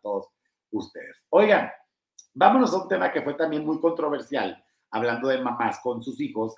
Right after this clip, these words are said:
este fin de semana, porque, eh, se están acabando a Erika Buenfil.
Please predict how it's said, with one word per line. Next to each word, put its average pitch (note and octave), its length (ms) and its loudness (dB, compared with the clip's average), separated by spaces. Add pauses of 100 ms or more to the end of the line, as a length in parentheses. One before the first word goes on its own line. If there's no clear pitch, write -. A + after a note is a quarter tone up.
(100)
este A2 240 -12
fin A2 180 -8
de A2 80 -8
semana, G3+ 480 -6 (560)
porque, E3+ 640 6
eh, C3 760 -2
se C3+ 140 -6
están E3 240 0
acabando D3+ 580 2
a G#2+ 80 2
Erika G#2+ 640 -2
Buenfil. B2+ 500 -6